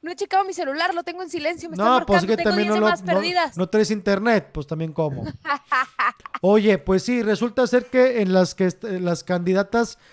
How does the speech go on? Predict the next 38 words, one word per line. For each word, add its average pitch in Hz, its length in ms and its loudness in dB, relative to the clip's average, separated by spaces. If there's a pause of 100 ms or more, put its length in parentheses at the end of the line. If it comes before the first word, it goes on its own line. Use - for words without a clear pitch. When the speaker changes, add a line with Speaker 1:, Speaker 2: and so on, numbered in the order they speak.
(180)
Speaker 2:
para 165 300 2
ser 196 260 0
este 208 560 0
personaje 175 400 -4
de 185 60 -4
Gloria 190 200 -2
Trevi, 196 420 -2 (320)
eh, 165 260 0
son 190 260 -4
tres. 151 320 -2
Una 180 360 0
es 165 160 -2
Marta 185 240 -2
Speaker 1:
Ujú. 233 80 0
Speaker 2:
Higareda, 196 540 0 (1000)
que 180 140 2
es 180 100 0
una 202 120 2
Speaker 1:
Ok. 196 40 2
Speaker 2:
gran 208 160 4
actriz, 202 380 0
guapísima, 202 520 0
pero 180 220 2
no 190 160 0
sé 202 160 0
si 185 140 -2
del 185 180 2
perfil. 220 560 -2 (460)
La 165 180 2
otra 185 300 0
es 190 160 -4
una 185 160 -6
chava 185 320 0
que 175 100 -4
se 165 160 -6
llama 175 400 -2 (280)
Jimena 185 680 -2
Herrera, 196 540 2